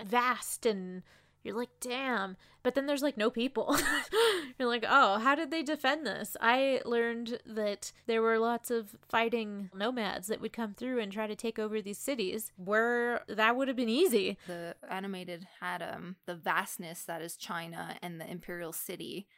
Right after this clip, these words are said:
Speaker 2: because we, like we mentioned, Mulan has an audience, even though she doesn't know that or cares about that. But the fact that
Speaker 1: Right.
Speaker 2: they're there means
Speaker 1: That's
Speaker 2: something,
Speaker 1: true.
Speaker 2: 'cause they're witnessing something new.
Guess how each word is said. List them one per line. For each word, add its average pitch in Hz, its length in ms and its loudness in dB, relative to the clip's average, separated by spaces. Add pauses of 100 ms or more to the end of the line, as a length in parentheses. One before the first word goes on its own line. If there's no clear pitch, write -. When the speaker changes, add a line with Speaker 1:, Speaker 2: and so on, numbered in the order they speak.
(240)
Speaker 2:
because 185 320 -10
we, 180 80 -6
like 180 200 -4
we 185 120 -6
mentioned, 214 540 -2
Mulan 190 360 -2
has 202 220 -10
an - 160 -14
audience, 180 680 -4
even 214 240 -4
though 185 120 -6
she 170 260 -10 (160)
doesn't 185 340 -4
know 190 240 -2
that 170 300 -2
or - 80 -6
cares 190 400 -6
about 156 320 -6
that. - 300 -6 (200)
But 190 300 2
the 202 120 -4
fact 233 340 -2
that 185 260 2 (260)
Speaker 1:
Right. 214 300 -2 (300)
Speaker 2:
they're 196 260 -2
there 202 580 0
means 214 380 2
Speaker 1:
That's 190 220 0
Speaker 2:
something, - 180 -6
Speaker 1:
true. 262 80 -8
Speaker 2:
'cause 196 120 -12
they're 208 140 -2
witnessing 220 480 -4
something 180 420 -10
new. 185 380 -6